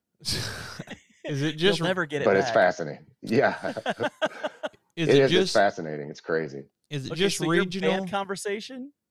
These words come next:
Speaker 2: is
Speaker 1: What's
Speaker 2: now,
Speaker 1: that?
Speaker 2: like, we've got some comments. There's
Speaker 1: <laughs>
Speaker 2: four of 'em here I'm gonna do real quick. Four, and it was all about the band stuff. Like, there were tons of 'em, but I picked four of the best ones. Uh, Riff Outdoors said he wants, he wants the Gonex band
Speaker 1: Oh, that would
Speaker 2: to
Speaker 1: be a
Speaker 2: be,
Speaker 1: good
Speaker 2: uh,
Speaker 1: one.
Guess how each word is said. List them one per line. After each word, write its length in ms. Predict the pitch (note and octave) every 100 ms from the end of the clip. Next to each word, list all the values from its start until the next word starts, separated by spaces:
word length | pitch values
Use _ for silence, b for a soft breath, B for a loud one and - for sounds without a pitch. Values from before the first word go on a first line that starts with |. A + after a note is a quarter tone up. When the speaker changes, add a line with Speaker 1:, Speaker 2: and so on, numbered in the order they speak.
| _ _ _ _ _ _ -
Speaker 2:
is 80 | C3+
Speaker 1:
What's 140 | C#3
Speaker 2:
now, 200 | D3+ D3+
Speaker 1:
that? 20 |
Speaker 2:
like, 180 | D3 C3+
we've 120 | C#3+
got 160 | E3+ E3+
some 140 | D3
comments. 520 | - C#3 A#2 F#2+ A2 A#2
There's 160 | B2
Speaker 1:
<laughs> 20 |
Speaker 2:
four 260 | - C#3+ C3+
of 60 | A2+
'em 80 | G#2+
here 160 | G#2
I'm 80 | G2+
gonna 140 | G2
do 140 | G2+ G2+
real 100 | F2+
quick. 240 | - B1 - _
Four, 300 | - D#3+ F3+
and 240 | C3+ D3 C#3
it 180 | C#3 C#3
was 100 | C3+
all 140 | D3
about 200 | E3+ D#3+
the 60 | D3+
band 380 | C#3 C#3 C3 C3
stuff. 340 | - B2+ B2 b b b _
Like, 160 | C#3+ D3
there 120 | A3
were 100 | G3+
tons 340 | - A3 A#3
of 120 | A#3
'em, 100 | G#3
but 100 | F#3
I 40 | D#3+
picked 280 | - F#3+ - _
four 160 | - F3+
of 60 | D3
the 60 |
best 240 | C#3 C#3 C#3
ones. 340 | C3 A#2+ A2+ b b b b
Uh, 180 | C3+ C3
Riff 320 | C3 F#3+ G#3
Outdoors 680 | A3 F#3+ D3 E3+ F#3+ G#3 -
said 240 | - E3 D3
he 140 | E3
wants, 340 | F3 D#3+ - -
he 120 | D3
wants 240 | D#3 D3+
the 100 | -
Gonex 480 | A#2+ C3+ D3+ A#2+ -
band 360 | A#2 A2+ G#2+ A2+ _ _
Speaker 1:
Oh, 120 | C3+
that 140 | A#2 B2
would 120 | D3+
Speaker 2:
to 40 |
Speaker 1:
be 100 | A3
a 40 | F3+
Speaker 2:
be, 20 |
Speaker 1:
good 260 | C3 B2+ A#2
Speaker 2:
uh, 180 | G#2+
Speaker 1:
one. 140 | G#2+